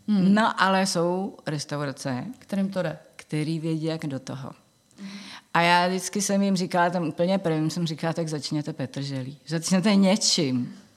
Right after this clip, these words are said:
Speaker 2: Když začnete, jo, protože důležitý je začít.
Speaker 1: Hmm.
Speaker 2: Ne jenom jako vyprávět, jak to nejde, ale ta první, první stopa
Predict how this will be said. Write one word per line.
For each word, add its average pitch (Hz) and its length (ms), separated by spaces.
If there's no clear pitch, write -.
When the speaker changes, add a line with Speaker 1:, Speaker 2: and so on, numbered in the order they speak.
Speaker 2:
Když 185 220
začnete, 190 800
jo, 202 120
protože 233 300
důležitý 247 440
je 254 100
začít. 196 560
Speaker 1:
Hmm. 214 300
Speaker 2:
Ne 254 360
jenom 151 600
jako - 260
vyprávět, 156 520
jak 143 140
to 151 120
nejde, 135 460
ale 202 220
ta 240 160
první, 233 600
první 233 460
stopa 165 600